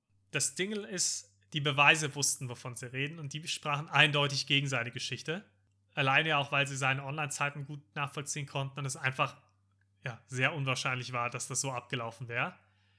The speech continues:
Heißt, er hat sich ein-, das einfach als Alibi ausgedacht, das war aber sehr wahrscheinlich Quatsch.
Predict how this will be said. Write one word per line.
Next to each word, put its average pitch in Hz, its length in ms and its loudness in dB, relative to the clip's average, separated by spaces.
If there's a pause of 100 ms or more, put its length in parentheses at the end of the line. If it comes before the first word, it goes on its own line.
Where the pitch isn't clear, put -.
(880)
Heißt, 135 400 2
er 127 180 -4
hat 131 120 -6
sich - 240 -8
ein-, 131 120 -6
das 135 180 -6
einfach 139 240 -6
als 123 120 -6
Alibi 131 380 0
ausgedacht, 123 480 -4
das 117 160 -8
war 117 80 -4
aber 113 240 -4
sehr 117 220 -6
wahrscheinlich 110 460 -8
Quatsch. - 400 -6